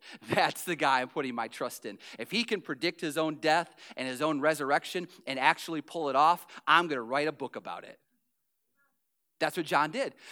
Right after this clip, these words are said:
So when John was an old man, he wrote the book of John. And what he wrote was interesting. Now,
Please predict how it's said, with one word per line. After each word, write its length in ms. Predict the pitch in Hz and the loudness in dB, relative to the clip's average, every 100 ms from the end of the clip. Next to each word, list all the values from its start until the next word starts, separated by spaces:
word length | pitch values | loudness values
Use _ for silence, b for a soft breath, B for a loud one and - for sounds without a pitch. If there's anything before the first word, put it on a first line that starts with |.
| B | B
So 140 | 233 | 2
when 160 | 196 160 | 2 0
John 480 | - 226 240 285 | 10 12 12 8
was 140 | 302 277 | 4 0
an 100 | 285 | 2
old 340 | 220 220 233 | 8 8 8
man, 360 | 208 180 160 165 | 2 0 0 -2
he 180 | 202 196 | -6 -8
wrote 540 | 151 160 202 226 156 | -4 4 6 6 2
the 60 | 208 | -8
book 300 | - 175 202 | -6 -6 -6
of 120 | 160 | -4
John. 460 | 254 262 180 - - _ _ _ _ _ _ _ b b b | 2 4 2 -4 -18 _ _ _ _ _ _ _ b b b
And 260 | 190 208 180 | 0 0 4
what 220 | 226 285 | 6 6
he 140 | 294 | 4
wrote 420 | 269 233 202 214 | 4 8 8 6
was 340 | 185 180 190 - | 4 6 6 2
interesting. 420 | 254 - 226 160 202 | -6 -4 -6 -4 4
Now, 220 | 220 | 4